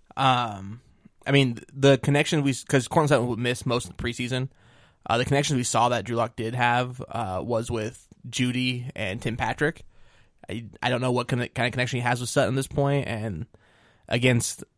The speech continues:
a decent, you know, Pittsburgh pass rush where they're not gonna give Lock a ton of time. Plus, I wouldn't be surprised if they blitz the absolute fuck out of him. Um,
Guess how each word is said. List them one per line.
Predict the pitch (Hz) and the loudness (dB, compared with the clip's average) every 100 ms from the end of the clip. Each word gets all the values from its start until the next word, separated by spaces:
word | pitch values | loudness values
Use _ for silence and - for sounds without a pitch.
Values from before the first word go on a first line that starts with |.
| _ _ - | _ _ -2
a | 131 | -2
decent, | 120 117 - 131 135 131 113 - | -2 -8 0 2 4 2 0 -4
you | |
know, | 117 | -4
Pittsburgh | 117 123 120 120 120 | 0 0 0 -2 0
pass | 113 120 - | -2 -2 0
rush | 127 127 117 | 0 0 -4
where | 123 107 69 - | -4 -4 -6 -6
they're | 117 | -4
not | 104 113 | -4 -4
gonna | 120 | -6
give | 117 | -4
Lock | 113 123 | -2 -2
a | 104 | -4
ton | 120 | -4
of | 120 | -2
time. | 123 110 113 - - - _ | -2 -4 -6 -8 -20 -20 _
Plus, | 143 131 | 4 6
I | |
wouldn't | 123 117 | 4 0
be | 120 | -4
surprised | - 120 120 | -2 -2 0
if | |
they | 113 | -6
blitz | 107 113 113 | -4 -6 -6
the | - 85 - | -4 -6 -4
absolute | - 113 - - 113 - - - | -4 -2 -4 -6 -8 -8 -12 -8
fuck | 113 | -2
out | 123 123 | 0 0
of | 135 | 0
him. | 139 139 _ - - _ - | -2 -4 _ -20 -20 _ -2
Um, | 120 95 76 - 123 | -2 -2 -4 -10 -14